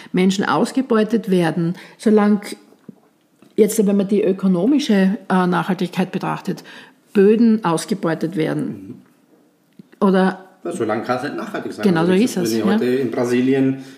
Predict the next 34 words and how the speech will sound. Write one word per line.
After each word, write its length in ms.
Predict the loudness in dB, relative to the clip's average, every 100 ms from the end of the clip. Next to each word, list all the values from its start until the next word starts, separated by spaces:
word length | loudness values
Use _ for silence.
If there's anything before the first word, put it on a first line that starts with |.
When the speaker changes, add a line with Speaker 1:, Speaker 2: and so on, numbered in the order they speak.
| -10
Speaker 2:
Regenwälder 540 | -4 -2 -2 -2 -4 -6
abholzen 480 | -4 -4 -4 -4
muss, 220 | -4 -6 -8
um 140 | -8
Palmöl 500 | -8 -6 -4 -2 -4
oder 180 | -4 -6
Ko-, 300 | -4 -6 -6
also 180 | -10 -10
Palmölplantagen 800 | -6 -4 -4 -4 -6 -6 -6 -6
oder 100 | -6
Kokosölplantagen 840 | -6 -6 -4 -4 -4 -4 -4 -6 -10
zu 80 | -8
pflanzen, 400 | -4 -4 -6 -10 -18 -20 -20 _ _ -8
ähm, 460 | -4 -2 -2 -4
dann 140 | -4 -4
können 300 | 0 0 0
die 100 | -4
Plantagen 520 | -4 -4 -4 -4 -6
zwar 200 | -6 -8
toll 280 | -4 -2 -4 -4
biozertifiziert 840 | -4 -4 -4 -4 -6 -6 -4 -4
und 80 | -4
Fairtrade 420 | -4 -4 -2 -2
sein, 320 | -2 -4 -6 -8
Speaker 1:
Mhm. 240 | -2 0 0
Speaker 2:
aber 160 | -4 -6
vorher 380 | -6 -4 -2 -2
habe 140 | -4
ich 40 |
erst 120 | -6 -4
einmal 160 | -2
einen 80 | -2
Regenwald 400 | -2 -2 -4 -6
verbrannt. 520 | -8 -10 -10 -12 -18